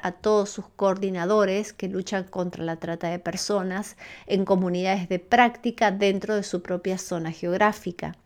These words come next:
Esto significa que acaban de terminar de completar el nombramiento de un coordinador moderno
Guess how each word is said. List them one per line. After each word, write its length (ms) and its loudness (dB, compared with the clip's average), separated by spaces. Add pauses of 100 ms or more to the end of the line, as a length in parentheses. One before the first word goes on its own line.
(400)
Esto 280 -2
significa 720 -2
que 120 -6
acaban 340 0
de 120 0
terminar 640 -2
de 180 -2
completar 500 -2
el 160 0
nombramiento 720 -2
de 80 0
un 120 -4
coordinador 760 -2
moderno 800 0